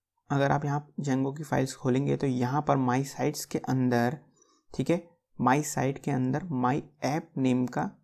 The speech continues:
फोल्डर आपको मिलेगा जिसके अंदर init फाइल, एडमिन, ऐप्स, मॉड्यूल, टेस्ट, व्यूज वाली आपको फाइल्स मिलेंगी। तो यहाँ पर देखिए दो तरीके से आप अपनी ऐप को अपने प्रोजेक्ट के साथ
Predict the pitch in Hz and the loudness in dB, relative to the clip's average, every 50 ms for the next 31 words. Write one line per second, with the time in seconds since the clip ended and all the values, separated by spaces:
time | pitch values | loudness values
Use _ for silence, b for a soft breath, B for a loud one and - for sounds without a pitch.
0 | _ _ _ - - 139 131 139 131 131 127 - 131 131 127 123 123 123 139 151 | _ _ _ -2 2 4 6 6 4 4 2 0 0 2 2 2 2 2 2 0
1 | - B B B B B B - 135 - - 135 127 127 127 127 127 127 127 123 | -2 B B B B B B -6 -4 -2 0 0 2 2 4 4 4 4 2 2
2 | - - 127 123 123 127 135 131 123 123 123 123 127 127 123 120 - 127 123 123 | 2 2 2 2 2 2 0 0 0 0 2 2 2 2 2 0 0 2 2 2
3 | 120 123 - - - 135 127 127 123 127 127 123 123 123 - 127 127 127 127 - | 2 -2 -4 -6 -2 0 2 2 4 4 2 2 0 0 0 0 0 0 -2 -6
4 | - 135 127 131 127 135 131 131 - - - 131 127 123 139 160 - - _ _ | -4 0 2 4 4 2 0 -2 -8 -10 -6 -4 -2 0 -2 -2 -4 -10 _ _
5 | _ _ _ _ - 127 120 - 175 180 - - 117 123 127 127 - - 127 120 | _ _ _ _ -6 -4 -2 -2 -2 -4 -2 0 0 2 2 0 0 -2 -2 0
6 | 117 113 107 - - - - b b b b b b b b b b b b _ | 0 -2 -2 -4 -6 -8 -10 b b b b b b b b b b b b _
7 | _ _ - 143 135 135 131 165 180 - 180 175 165 143 143 - 147 151 156 - | _ _ -2 0 0 2 0 0 0 0 0 0 0 -4 -2 0 0 0 -2 -4
8 | b b b b b b b b _ - 131 120 147 156 170 165 - 143 139 135 | b b b b b b b b _ -4 0 4 4 4 4 4 2 2 2 2
9 | 139 135 131 - - 151 - - - 131 127 139 156 143 147 - 151 160 - - | 2 0 0 0 -2 -2 -2 -2 -4 -4 -4 -2 -4 -4 -4 -2 -4 -4 -4 -6
10 | - - 127 131 147 147 - - - 127 123 135 156 - - _ _ _ - - | -4 -2 0 0 -2 -2 -4 -2 0 2 2 2 0 -4 -12 _ _ _ -10 -8
11 | 143 - 147 160 160 156 - 135 127 120 143 139 143 - - 143 143 - 120 120 | -4 -2 -2 -2 -2 -4 -2 -2 0 0 0 -4 -4 -4 -4 -4 -2 -2 -2 -2
12 | 139 | -2